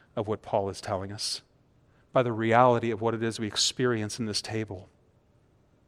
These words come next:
that Christ himself is present with us, that we're not going to experience anything he didn't experience on our behalf, but a hundredfold more,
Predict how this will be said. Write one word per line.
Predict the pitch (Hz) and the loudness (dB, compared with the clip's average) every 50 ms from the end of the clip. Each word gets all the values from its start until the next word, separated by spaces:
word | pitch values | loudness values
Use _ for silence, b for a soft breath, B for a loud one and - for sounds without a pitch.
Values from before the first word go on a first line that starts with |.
| _ _ _ _ _ _ _ _ _ _ _ _ _ _ | _ _ _ _ _ _ _ _ _ _ _ _ _ _
that | - 117 | -14 -10
Christ | - - - 170 151 - | -4 2 2 2 2 2
himself | - 139 - - - 131 135 139 - | -4 -2 -2 2 4 4 2 2 -2
is | 135 - - | -8 -8 -8
present | - - - - - 135 135 135 143 135 139 - _ - | -10 -12 -8 0 2 2 2 2 0 -4 -6 -10 _ -10
with | 127 120 113 110 - 104 | -6 -6 -6 -6 -8 -12
us, | 92 87 - - - - - - _ _ b b b b b b b b b b b b b b b b _ _ _ _ _ _ _ _ _ _ _ _ _ _ - | -10 -6 -4 -2 -2 -2 -4 -8 _ _ b b b b b b b b b b b b b b b b _ _ _ _ _ _ _ _ _ _ _ _ _ _ -8
that | - - | -4 -2
we're | 170 151 | 2 4
not | 156 156 147 | 4 4 4
going | 139 143 143 135 | 4 0 0 0
to | 135 | -2
experience | 123 - - - - 147 143 135 127 127 120 - - _ _ - - | -2 0 -2 -2 0 2 2 2 2 0 -2 -4 -8 _ _ -2 2
anything | 165 160 147 135 117 - 120 110 107 95 | 2 4 4 2 -2 -4 -8 -8 -6 -4
he | 127 131 | -4 -4
didn't | 120 117 117 113 | -2 -2 -4 -4
experience | 110 - - - - 147 131 120 120 117 113 110 | -2 -4 -4 -2 -2 -2 -2 0 0 -2 -4 -4
on | - 131 131 123 | -4 -4 -4 -2
our | 123 120 120 | 0 0 0
behalf, | 110 113 101 104 113 113 113 113 - - b b b b b b b b b b b _ - | 0 -2 -2 0 2 2 2 2 0 -6 b b b b b b b b b b b _ -4
but | 143 113 | -4 -2
a | |
hundredfold | - - - - 123 107 107 101 - - 98 95 | -2 -4 -6 -6 -6 -6 -6 -8 -6 -6 -6 -6
more, | 98 90 87 85 - - - | -6 -8 -10 -10 -12 -12 -16